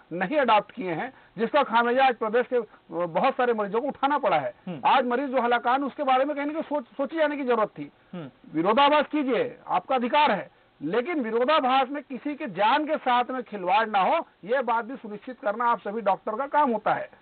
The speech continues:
Speaker 2: बिल्कुल,
Speaker 1: दूसरी बात
Speaker 2: बिल्कुल,
Speaker 1: सबसे महत्वपूर्ण,
Speaker 2: बिल्कुल, बिल्कुल।
Speaker 1: पूरे प्रदेश में रोम जल रहा है, नीरो बंसी बजा रहा वाली हालात है। कोई भी प्रशासन का नुमाइंदा बात करने नहीं आया। यहाँ तक प्रदेश में पूर्ण बहुमत की सरकार बैठी, उन्होंने संदेश देने की कोशिश नहीं की बंगाल की सरकार को।
Speaker 2: हम्म।
Speaker 1: लोकतांत्रिक व्यवस्था में निश्चित तौर पर कांग्रेस की सरकार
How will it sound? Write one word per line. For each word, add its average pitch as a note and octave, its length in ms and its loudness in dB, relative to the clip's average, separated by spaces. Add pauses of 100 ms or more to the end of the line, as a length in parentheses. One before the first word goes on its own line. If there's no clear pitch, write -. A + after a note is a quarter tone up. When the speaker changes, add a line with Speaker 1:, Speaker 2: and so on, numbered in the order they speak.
(180)
Speaker 2:
बिल्कुल, G#3+ 280 0
Speaker 1:
दूसरी F4 80 2
बात D#4+ 120 4
Speaker 2:
बिल्कुल, D4 180 2
Speaker 1:
सबसे D4+ 140 -4
महत्वपूर्ण, D4 320 0
Speaker 2:
बिल्कुल, D4+ 180 0
बिल्कुल। C4 180 -2
Speaker 1:
पूरे D4+ 260 2
प्रदेश C4 260 2
में C4 200 -6 (300)
रोम D4 340 2
जल C#4+ 220 2
रहा D4 140 4
है, D4+ 60 4
नीरो C#4 260 0
बंसी C#4 280 -2
बजा C4 220 2
रहा C#4+ 120 4
वाली C#4 240 0
हालात B3+ 340 0
है। - 220 -10 (240)
कोई D4 180 6
भी D#4+ 120 -2
प्रशासन C#4+ 500 2
का D4+ 80 0
नुमाइंदा C#4+ 380 0
बात C4+ 260 4
करने C#4+ 220 -4
नहीं C#4+ 140 -8
आया। C#4+ 240 -2 (180)
यहाँ C4+ 260 2
तक D4+ 160 0
प्रदेश C#4 280 2 (120)
में D4+ 100 -4
पूर्ण E4 420 -6
बहुमत D4+ 320 0
की D#4 80 -8
सरकार C4 420 2
बैठी, D4 220 0
उन्होंने D4+ 280 -2
संदेश A#3 340 -2
देने D4 240 -4
की C#4 60 -10
कोशिश D4+ 340 -4
नहीं D4+ 120 -8
की D#4 80 -10
बंगाल C4+ 340 2
की C#4 100 -10
सरकार C#4 380 0
को। E4 100 -10
Speaker 2:
हम्म। F3 420 -12
Speaker 1:
लोकतांत्रिक C#4 500 2
व्यवस्था D#4+ 320 4
में F4 120 0
निश्चित E4 280 -6
तौर D#4+ 140 4
पर E4 120 -6
कांग्रेस D4 360 0
की D#4 60 -8
सरकार C#4 400 0